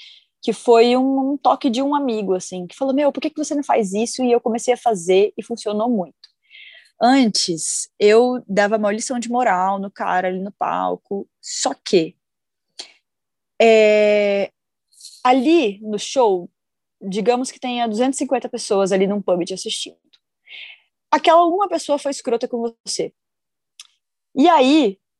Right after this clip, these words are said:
se você brigar com aquela uma pessoa, você vai levar um clima ruim para as outras duzentas e quarenta e nove pessoas. Então, o que que eu comecei a fazer? Eu comecei a me utilizar de humor, assim. Comecei a zoar a pessoa pra que ela passasse vergonha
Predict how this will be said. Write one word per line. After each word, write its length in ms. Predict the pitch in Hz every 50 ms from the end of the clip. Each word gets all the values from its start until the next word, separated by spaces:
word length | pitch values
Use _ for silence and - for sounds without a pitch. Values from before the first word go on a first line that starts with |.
| _ -
se 180 | - - 330
você 200 | 311 381 - 381
brigar 320 | 254 269 269 233 226 226 -
com 100 | - 226
aquela 280 | - - 208 202 202
uma 200 | 208 240 294 269
pessoa, 400 | 190 185 - - - 214 208 190
você 240 | 190 196 190 - 202
vai 140 | 196 208 220
levar 420 | 233 226 185 165 180 180 196 - _ _ _ _
um 140 | 214 226 240
clima 360 | 196 - - 220 240 269 269 247
ruim 420 | 190 202 196 202 214 220 208 196 - -
para 140 | 226 214
as 160 | 208 202 - 190 190 185
outras 360 | 208 220 214 - 233 226 - - _ _ -
duzentas 760 | 190 190 185 220 214 196 185 208 208 233 262 - 269 247 226
e 160 | 220 240 240 226
quarenta 420 | - - 226 220 226 226 233 269
e 40 | 240
nove 320 | 220 208 196 202 196 190 185
pessoas. 680 | - 214 208 - - - - - - - - - - _ _ _ _ _ _ - - _ - - - _ _ -
Então, 260 | 233 226 254 262 269
o 40 | 254
que 100 | - 311
que 60 | 294
eu 60 | 302
comecei 360 | 277 294 254 247 233 - 254 226
a 60 | 226
fazer? 440 | - 226 214 185 180 175 165 - - _ -
Eu 120 | 208 220
comecei 420 | - 262 233 254 262 - 285 262
a 100 | 254 247
me 200 | 247 254 254 262
utilizar 440 | 262 - - 262 247 247 226 247 233
de 140 | 214 202 247
humor, 340 | 262 311 262 214 190 175 165
assim. 400 | 160 160 - - 160 156 156 _ _
Comecei 520 | - 196 196 202 - - 208 208 202 - -
a 140 | - 240 240
zoar 360 | 226 208 302 320 294 240 226
a 40 | 254
pessoa 520 | - - 294 - - 247 202 196 196 202
pra 140 | - - 277
que 100 | - -
ela 140 | 220 196 185
passasse 320 | - 202 - 202 - 202
vergonha 540 | 190 233 262 269 240 214 196 196 190 220 277